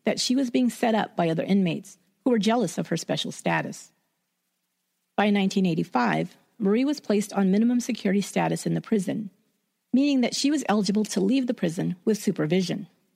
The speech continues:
She went on outings with groups of prisoners outside of the prison gates, accompanied by guards. A year later, she applied for upgraded status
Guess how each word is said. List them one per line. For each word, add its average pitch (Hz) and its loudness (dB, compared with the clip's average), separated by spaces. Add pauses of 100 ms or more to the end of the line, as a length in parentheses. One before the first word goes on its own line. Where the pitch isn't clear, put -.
(420)
She - 0
went 247 2
on 311 0
outings 214 2
with 196 -4
groups 190 0
of 208 -2
prisoners 170 0
outside 226 0
of 220 0
the 226 -12
prison 190 0
gates, - -2 (140)
accompanied 196 0
by 160 0
guards. 147 -4 (920)
A 208 4
year 254 2
later, 185 2
she 202 0
applied 208 0
for - -2
upgraded 175 -2
status - -2